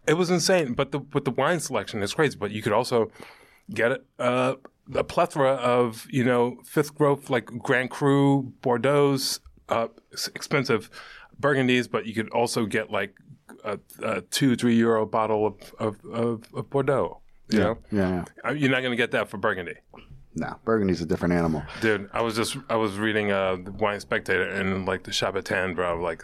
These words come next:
Speaker 1: "Oh, nine hundred dollars, man." <laughs> Jesus. I'm like, "I can go to France for a week and chill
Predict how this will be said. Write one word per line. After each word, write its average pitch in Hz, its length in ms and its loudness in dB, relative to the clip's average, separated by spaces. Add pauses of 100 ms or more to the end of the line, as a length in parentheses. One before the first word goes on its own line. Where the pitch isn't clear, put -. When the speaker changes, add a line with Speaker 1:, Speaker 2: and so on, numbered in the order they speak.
Speaker 1:
"Oh, 110 260 -4
nine 104 260 -12
hundred - 280 -16
dollars, - 460 -18
man." - 720 -6 (480)
<laughs> - 20 -
Jesus. 120 320 -2 (340)
I'm 165 120 -2
like, 170 200 -2
"I 143 60 -4
can 165 140 -2
go 135 80 0
to - 80 -6
France - 840 -4 (240)
for - 380 -2
a 87 80 -2
week 107 580 -2 (600)
and 120 160 -2
chill 104 480 0